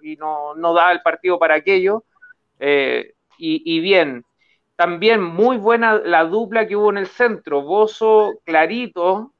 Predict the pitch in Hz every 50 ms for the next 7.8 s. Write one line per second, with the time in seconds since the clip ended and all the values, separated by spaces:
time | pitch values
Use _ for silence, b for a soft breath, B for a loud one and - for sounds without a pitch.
0 | _ _ - 156 147 147 151 190 214 220 - - 196 196 196 196 196 190 190 190
1 | 185 180 175 175 175 160 175 165 175 170 165 156 170 165 - - 226 233 240 247
2 | - _ _ _ _ 180 165 214 247 277 269 - - 254 247 254 247 247 - _
3 | _ _ _ _ _ - - 226 233 214 202 196 202 226 247 240 196 226 247 240
4 | 220 196 214 - 196 196 190 220 247 262 254 269 277 294 - _ _ _ _ _
5 | _ _ _ _ _ _ _ 175 190 226 233 226 196 180 220 233 240 240 226 220
6 | - _ _ _ _ _ 160 160 180 170 175 _ - 214 240 240 220 208 226 214
7 | 214 - 175 180 180 175 165 - 240 262 285 311 311 320 427